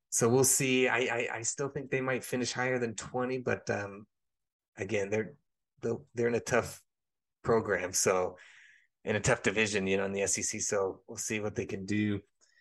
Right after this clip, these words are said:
And then I had, uh, Oklahoma finishing lower than ninth. Uh, they went up two spots to seven 'cause they did beat, they beat a nobody too. Um,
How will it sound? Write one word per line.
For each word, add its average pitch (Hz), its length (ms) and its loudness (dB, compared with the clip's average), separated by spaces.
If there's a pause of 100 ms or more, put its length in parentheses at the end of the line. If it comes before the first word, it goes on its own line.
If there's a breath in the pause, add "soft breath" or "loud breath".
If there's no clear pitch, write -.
(420 soft breath)
And 113 180 6
then 113 100 8
I 120 80 8
had, 160 260 8
uh, 120 140 4
Oklahoma 127 540 2
finishing 104 460 -4
lower 110 300 4
than 92 240 -4
ninth. 113 480 0 (520)
Uh, 98 560 2
they 120 140 2
went 165 160 0
up - 120 -4
two 170 180 2
spots 95 420 2
to 107 100 -4
seven 95 500 0
'cause 101 180 -12
they 104 120 -6
did 104 300 -2
beat, 107 460 -4 (760)
they 110 140 0
beat 104 240 0
a 92 40 0
nobody 92 480 0
too. 92 520 2 (360)
Um, 92 600 -6